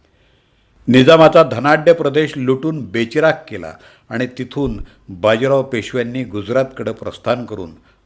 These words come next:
अनेक हल्ले केले. बाजीराव पेशव्यांनी हा चौफेर हल्ला अत्यंत सूक्ष्म अभ्यास करून केला होता. या संपूर्ण मोहिमेचा बाजीराव पेशवे यांचा उद्देश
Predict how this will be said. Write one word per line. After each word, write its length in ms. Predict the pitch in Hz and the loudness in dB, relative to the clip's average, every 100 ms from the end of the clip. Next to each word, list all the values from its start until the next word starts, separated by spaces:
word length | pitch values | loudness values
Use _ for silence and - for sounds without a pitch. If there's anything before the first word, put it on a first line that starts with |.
| - | -6
अनेक 300 | 139 175 - | -4 -6 -10
हल्ले 240 | 95 87 | -12 -10
केले. 220 | 82 78 - _ _ _ _ _ _ _ _ _ - | -12 -16 -20 _ _ _ _ _ _ _ _ _ -14
बाजीराव 520 | 90 107 113 131 135 | -2 -2 0 2 0
पेशव्यांनी 560 | 135 117 107 131 123 127 | 0 -8 -4 -4 -4 -4
हा 160 | 113 | -6
चौफेर 540 | 120 - 110 107 135 135 | -8 -6 -6 -4 -4 -4
हल्ला 460 | 95 101 113 90 - _ _ _ _ | -6 -6 -6 -6 -12 _ _ _ _
अत्यंत 560 | 110 113 - 147 143 143 | -8 -8 -8 -8 -8 -8
सूक्ष्म 640 | 151 - - 185 - 185 151 | -10 -8 -10 -8 -10 -8 -6
अभ्यास 400 | 92 85 123 - | -6 -6 -8 -8
करून 280 | 135 135 | -12 -12
केला 200 | 123 98 | -10 -8
होता. 240 | 80 78 - _ _ _ _ _ _ _ _ _ _ _ | -10 -12 -20 _ _ _ _ _ _ _ _ _ _ _
या 180 | 139 151 | 0 0
संपूर्ण 540 | 160 147 127 120 180 185 | 0 -2 -2 2 2 2
मोहिमेचा 600 | 170 131 151 147 151 156 | 2 2 2 0 0 0
बाजीराव 440 | 123 107 135 151 | 0 0 0 -2
पेशवे 440 | 147 127 113 147 | -4 -8 -8 -6
यांचा 260 | 151 135 143 | -6 -6 -8
उद्देश 540 | 135 117 127 113 101 | -8 -6 -6 -6 -10